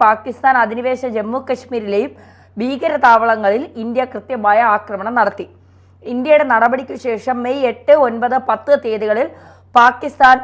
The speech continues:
ഇന്ത്യൻ സൈനിക താവളങ്ങൾ ആക്രമിക്കാൻ ശ്രമിച്ചു. തുടർന്ന് പാകിസ്ഥാൻ സൈനിക കേന്ദ്രങ്ങൾ ലക്ഷ്യമിട്ട് ഇന്ത്യ പ്രത്യാക്രമണം നടത്തി. തു-, മെയ്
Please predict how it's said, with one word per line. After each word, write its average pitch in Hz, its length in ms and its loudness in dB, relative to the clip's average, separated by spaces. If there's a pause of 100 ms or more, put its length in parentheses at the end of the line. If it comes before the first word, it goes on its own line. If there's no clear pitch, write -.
ഇന്ത്യൻ 247 260 -4 (120)
സൈനിക 233 380 0
താവളങ്ങൾ 226 360 2 (100)
ആക്രമിക്കാൻ 214 520 -4
ശ്രമിച്ചു. 190 340 -8 (500)
തുടർന്ന് 262 360 4 (160)
പാകിസ്ഥാൻ 262 560 2 (100)
സൈനിക 233 340 0 (120)
കേന്ദ്രങ്ങൾ 240 400 -6
ലക്ഷ്യമിട്ട് 214 440 -6 (140)
ഇന്ത്യ 233 320 0
പ്രത്യാക്രമണം 226 680 -6
നടത്തി. - 260 -6 (920)
തു-, 269 160 -6 (120)
മെയ് 294 180 -2